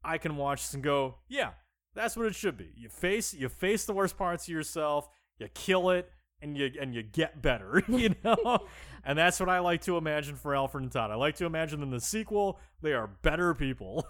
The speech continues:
Speaker 1: <laughs>
Speaker 2: Hopefully.
Speaker 1: Hopefully. <laughs>
Speaker 2: Yep. I will let you have your optimistic view of the end.
Speaker 1: All right, so we gotta wrap up. So who is your, <laughs> who is your killer idiot of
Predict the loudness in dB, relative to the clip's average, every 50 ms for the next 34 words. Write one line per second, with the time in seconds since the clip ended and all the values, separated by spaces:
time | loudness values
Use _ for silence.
0 | 0 2 2 2 0 -2 -4 -4 -4 -4 _ _ _ _ _ _ _ _ _ _
1 | _ _ -6 0 4 4 4 4 2 0 -2 -2 -2 -2 -4 -8 -10 -12 -16 -18
2 | _ -8 2 4 6 6 6 4 -2 -4 -4 -4 -6 -6 -4 -4 0 2 4 4
3 | 4 2 -2 -10 -6 0 4 4 6 6 6 6 4 4 4 2 4 4 4 2
4 | 0 -2 -2 -2 -2 -2 0 2 2 4 4 2 2 -2 -6 -8 -6 -6 -6 -6
5 | -6 -6 -8 -8 -10 -10 -10 -12 -12 -10 -10 -10 -10 -10 -14 -18 _ _ _ _
6 | _ -20 -20 _ _ _ _ _ -2 0 0 0 -2 -4 -6 -2 2 4 4 6
7 | 6 6 6 4 6 6 6 6 6 4 2 2 2 4 4 4 2 2 2 0
8 | -2 -2 -2 0 0 2 2 0 0 0 0 0 0 -2 -6 _ -20 -18 -18 -16
9 | -16 -16 -16 -18 -18 -14 -6 -2 0 0 2 2 2 0 0 0 -2 -2 0 2
10 | 2 2 2 2 2 0 0 0 2 2 0 0 -2 -6 -10 -6 -2 -2 0 0
11 | 2 2 2 2 2 2 0 -2 -4